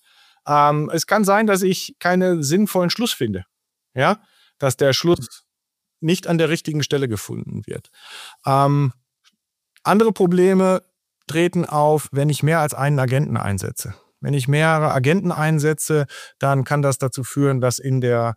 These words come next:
Zusammenarbeit Informationen verloren gehen, ähm, dass, äh, Informationen nicht ausreichend weitergereicht werden und so weiter und so fort.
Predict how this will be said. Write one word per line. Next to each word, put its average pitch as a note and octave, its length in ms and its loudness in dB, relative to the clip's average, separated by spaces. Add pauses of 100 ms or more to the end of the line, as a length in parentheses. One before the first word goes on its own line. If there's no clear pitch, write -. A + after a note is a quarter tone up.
(100)
Zusammenarbeit C3 1160 -2
Informationen C3 880 -2
verloren B2 560 0
gehen, B2 400 0 (420)
ähm, A2+ 580 2
dass, B2 680 0
äh, A#2+ 580 2 (320)
Informationen E3 840 0
nicht D3+ 240 -4
ausreichend C#3+ 580 0
weitergereicht C3+ 800 0
werden B2+ 340 0
und C3 140 -4
so B2 100 -8
weiter A#2 360 -2
und G2+ 120 -8
so - 80 -12
fort. - 320 -10